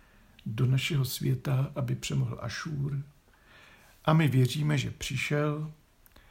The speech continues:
a Ašura opravdu přemohl. Ašur, Asýrie, to je součást dějin lidstva. To je národ, stát,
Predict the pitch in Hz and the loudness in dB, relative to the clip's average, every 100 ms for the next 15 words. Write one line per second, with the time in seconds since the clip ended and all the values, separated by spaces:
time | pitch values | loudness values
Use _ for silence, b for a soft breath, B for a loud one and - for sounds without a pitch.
0 | B B B - - 127 127 - 139 135 | B B B -6 -4 -2 -2 2 4 4
1 | 131 131 135 - _ _ _ _ _ _ | 4 2 -2 -16 _ _ _ _ _ _
2 | - 123 117 104 131 - 120 107 98 98 | -10 -4 -4 -2 -6 -4 -6 -4 -4 -6
3 | - _ _ B B B B B B _ | -12 _ _ B B B B B B _
4 | 143 139 - 214 226 226 233 - _ - | 2 2 4 4 4 2 -2 -6 _ 0
5 | 135 - 185 175 185 180 185 185 - - | 2 2 2 4 6 6 6 0 -12 -20
6 | _ _ _ _ _ _ _ - B B | _ _ _ _ _ _ _ -20 B B
7 | B B B 185 196 190 165 160 170 151 | B B B 6 8 6 0 2 2 4
8 | 135 165 160 147 143 - 139 110 - 127 | 2 2 4 2 0 -4 -4 -6 -4 -2
9 | 127 147 156 156 156 156 - - - - | 2 4 4 2 0 -2 -4 -14 -6 2
10 | 139 139 139 - | 4 4 0 -6